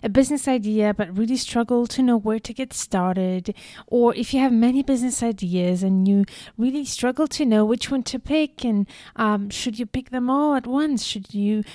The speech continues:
do one after the other? Which one is fitting most to what you should or want to do? So there's so many questions I know that you might be having,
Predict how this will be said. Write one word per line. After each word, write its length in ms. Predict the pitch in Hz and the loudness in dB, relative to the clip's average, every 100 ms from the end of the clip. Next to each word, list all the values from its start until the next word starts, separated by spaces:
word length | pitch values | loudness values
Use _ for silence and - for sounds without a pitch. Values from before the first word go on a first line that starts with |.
| - | -8
do 160 | 240 262 | -4 -2
one 280 | 226 254 | -2 -4
after 280 | 247 233 - | -4 -8 -8
the 180 | 262 269 | -6 -4
other? 300 | 302 277 196 | -2 -2 -2
Which 320 | 180 202 - | -4 -8 -6
one 220 | 220 220 - | -4 -4 -4
is 200 | - 208 | -6 -8
fitting 480 | - - 240 254 240 | -6 -4 -2 -2 -6
most 440 | 226 202 240 - - | -4 -4 -4 -6 -8
to 160 | 233 | -8
what 420 | 226 226 240 - | -6 -6 -6 -8
you 80 | 247 | -12
should 480 | 233 - - - 247 _ - | -10 -10 -8 -8 -10 _ -6
or 140 | 233 | -4
want 340 | 214 240 277 - | 0 0 0 -6
to 120 | 277 | -8
do? 260 | 294 269 196 - - - - | -4 -4 -6 -12 -20 -20 -14
So 360 | - 247 208 - - | -2 0 0 -4 0
there's 220 | 269 302 | 4 4
so 140 | - | 2
many 220 | 202 202 202 | 0 2 0
questions 540 | - 190 - 196 180 | -2 -4 -2 -2 0
I 100 | 185 | 0
know 160 | 180 175 | 0 -2
that 140 | 185 | -4
you 100 | 196 | -2
might 240 | 175 175 | -2 -4
be 120 | - 175 | -6 -10
having, 640 | - 262 285 233 180 180 | -6 -4 -2 0 -2 -4